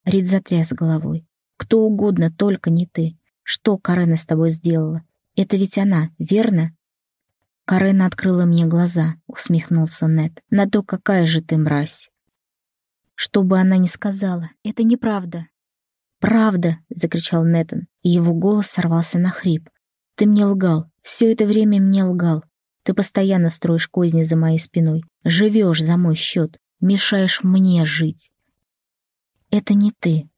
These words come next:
безнадежно шепнул Рид. Он сел на диван и заткнул уши руками. Слушать было невыносимо. Так невыносимо, что хотелось выть от злости и отчаяния.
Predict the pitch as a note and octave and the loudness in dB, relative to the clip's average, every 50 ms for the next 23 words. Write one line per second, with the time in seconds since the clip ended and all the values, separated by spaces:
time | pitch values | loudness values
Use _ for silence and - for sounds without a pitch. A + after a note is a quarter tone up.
0 | _ - F3 F3+ F3 E3 F3 F3 E3+ D#3+ E3 F#3 F#3+ G3 G3 F#3+ F3 F3 F#3 - | _ -6 -2 -2 0 2 2 2 0 0 0 0 0 0 0 0 0 0 -2 -4
1 | _ - - - E3+ E3 - E3+ E3 D#3 D#3+ D#3+ D#3 E3 - - _ _ _ _ | _ -8 -6 -4 -4 -2 0 0 0 0 0 -2 -4 -6 -8 -14 _ _ _ _
2 | _ - F#3+ F#3 E3+ - - F#3+ F#3 F#3 F#3 F3 E3+ F3 E3+ G3 G3+ G3+ F#3+ E3+ | _ -2 -2 0 0 0 0 0 2 2 2 2 2 0 0 0 2 2 2 2
3 | E3 E3+ E3 D#3+ - F3+ F3+ F3+ F#3 - - F3+ E3 - - - E3 E3 E3 E3 | 2 0 -2 -2 -2 0 0 0 0 -2 -2 -2 -2 -2 -2 -2 -2 -2 -2 -4
4 | - D#3+ D#3 D#3 E3 E3 D#3+ - _ - - - - G3+ G#3 - - F3+ E3 E3 | -2 -2 0 0 0 -2 -4 -6 _ -12 -8 -4 -2 -2 -2 0 0 0 0 0
5 | F3 F3+ E3+ E3+ E3 E3 E3 D#3+ D#3+ E3 E3+ E3 - - - E3 E3 D#3+ D#3+ - | 0 0 2 2 2 2 2 2 2 0 0 -2 -4 -4 -2 -2 -2 -2 -4 -8
6 | _ _ _ _ _ _ _ - - G#3+ A3+ - - F#3 F3 E3 F3+ F3 F#3 F#3+ | _ _ _ _ _ _ _ -4 0 0 0 2 2 0 2 2 2 2 0 0
7 | - - - F3 D#3+ D#3+ - - F3 E3 - F#3 F#3 G3 G3 G3 F#3+ - - F3+ | -2 -2 -2 0 0 0 -2 -2 -4 -4 -4 -2 -2 0 0 0 0 -2 -2 0
8 | F3+ F#3+ F3+ E3+ - - - - E3+ D#3+ D#3 F3 F3+ G3 G3 - - - D#3+ E3 | 0 0 0 -2 -4 -8 -6 -4 -4 -2 0 0 0 0 -2 -2 -2 -2 -2 0
9 | D#3+ - - - E3 D#3+ D#3+ D#3 D#3 D#3 D#3+ E3 | -2 -2 -2 -2 0 0 0 0 -2 -4 -6 -8